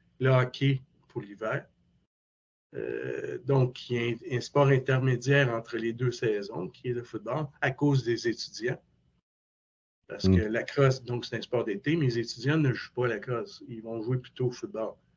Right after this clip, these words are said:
Speaker 1: Donc, McGill, euh, organise, euh, des grosses équipes de football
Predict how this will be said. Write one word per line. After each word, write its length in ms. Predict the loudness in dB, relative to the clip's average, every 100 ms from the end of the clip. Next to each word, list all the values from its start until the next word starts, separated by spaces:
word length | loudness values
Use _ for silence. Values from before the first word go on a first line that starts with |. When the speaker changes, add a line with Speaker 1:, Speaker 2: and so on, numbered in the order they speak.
| _ -18
Speaker 1:
Donc, 140 | -14 -10
McGill, 540 | -10 -2 2 4 4 0
euh, 440 | -2 -4 -4 -6
organise, 460 | -6 -6 -4 -4 -4
euh, 280 | -4 -4 -6 -10 -8
des 140 | -6
grosses 240 | -4 -4 -4
équipes 280 | -4 -4
de 120 | -4 -8
football 480 | -10 -6 -2 -2